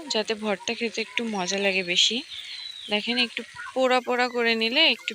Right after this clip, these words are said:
বেশি ভালো লাগে। এই যে আমার উল্টানো কমপ্লিট,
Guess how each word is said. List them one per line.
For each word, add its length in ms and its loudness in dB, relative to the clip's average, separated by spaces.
বেশি 280 6
ভালো 280 -4
লাগে। 240 -4
এই 120 -10
যে 120 -6
আমার 260 -2
উল্টানো 440 2
কমপ্লিট, 580 -2